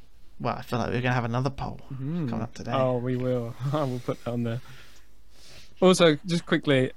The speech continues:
Speaker 2: we have been requested for a Harry Potter episode, I f-,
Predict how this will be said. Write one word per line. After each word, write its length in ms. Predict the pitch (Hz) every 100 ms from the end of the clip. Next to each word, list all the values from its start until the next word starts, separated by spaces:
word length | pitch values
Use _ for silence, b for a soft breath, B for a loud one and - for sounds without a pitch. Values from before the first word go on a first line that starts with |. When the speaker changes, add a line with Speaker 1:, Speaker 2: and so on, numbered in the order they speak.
| -
Speaker 2:
we 180 | 160 151
have 280 | 147 156 -
been 160 | 151 147
requested 520 | 139 - 139 - 127
for 120 | -
a 20 | 131
Harry 240 | 135 131
Potter 220 | 131 135
episode, 440 | 135 - 123 120 117 - - - -
I 40 |
f-, 120 | 135